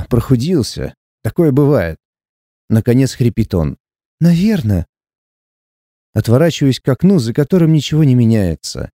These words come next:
И только я никогда уже не буду прежней. Я пытаюсь себя убедить, что ничего непоправимого не случилось.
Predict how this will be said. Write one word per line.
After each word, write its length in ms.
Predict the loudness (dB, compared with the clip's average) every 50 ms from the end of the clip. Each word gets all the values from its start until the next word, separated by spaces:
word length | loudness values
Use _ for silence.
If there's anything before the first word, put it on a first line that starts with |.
| _ _ _ _ _ _ _ -2
И 160 | -2 -2 0
только 360 | 0 0 0 0 0 0 0
я 380 | 0 2 2 0 0 2 2 2
никогда 720 | 2 2 2 2 0 -2 0 0 0 2 2 2 0 0 0
уже 320 | 0 0 0 0 0 2
не 120 | 2 2
буду 280 | 2 2 0 2 2 0
прежней. 640 | 0 0 0 2 2 0 -2 -6 -8 -8 -8 -10 -14 _ _ _ _ _ _ _ _ -4
Я 160 | -2 -2 0
пытаюсь 540 | 0 -2 -4 -2 -2 0 0 2 0 -2 -4
себя 320 | -6 -4 0 2 2 2
убедить, 460 | 2 2 0 -2 -2 -2 -2 -4 -4 -6
что 200 | -6 -2 0 2
ничего 500 | 2 2 0 -2 -4 -2 0 2 2 2
непоправимого 840 | 2 2 0 -2 0 0 0 0 0 0 2 2 2 2 2 2 2
не 120 | 2 0
случилось. 720 | 0 -2 -2 -4 -2 -4 -4 -2 -2 -2 -2 -6 -8 -10